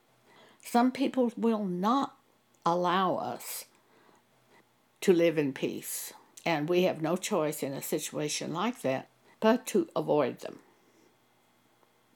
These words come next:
What I do when I'm meditating on the current scripture that is given me by God,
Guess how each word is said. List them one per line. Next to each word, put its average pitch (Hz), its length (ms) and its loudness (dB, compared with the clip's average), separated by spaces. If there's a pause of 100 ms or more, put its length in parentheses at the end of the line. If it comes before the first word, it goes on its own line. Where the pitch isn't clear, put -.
(1400)
What 262 140 4
I 277 160 8
do 254 440 6
when 202 160 2
I'm 160 200 0
meditating 170 760 0 (140)
on 156 400 0 (120)
the - 80 -6
current 254 440 0
scripture - 560 0
that 151 180 0
is 147 180 -6
given 190 340 0
me 156 160 -4
by 139 280 -4
God, 143 580 -4